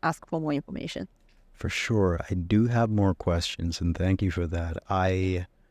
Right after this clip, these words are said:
Speaker 2: context, uh, just so that someone who doesn't quite know what it is that you're up to,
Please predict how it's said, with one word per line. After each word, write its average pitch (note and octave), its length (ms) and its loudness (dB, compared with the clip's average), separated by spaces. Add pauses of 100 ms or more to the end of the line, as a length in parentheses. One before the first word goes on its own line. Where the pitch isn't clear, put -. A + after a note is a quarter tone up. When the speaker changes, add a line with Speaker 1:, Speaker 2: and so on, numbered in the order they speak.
(1300)
Speaker 2:
context, - 800 0
uh, F#2 140 0
just F#2 440 -4
so - 200 -2
that F#2 280 -2
someone G#2+ 880 2 (220)
who G2+ 600 2 (200)
doesn't B2+ 380 2
quite G2+ 520 0
know G2+ 240 2
what F#2 240 0
it F#2 120 -2
is F2+ 140 -2
that F2 160 -2
you're F2+ 180 0
up - 180 -6
to, F2+ 240 -2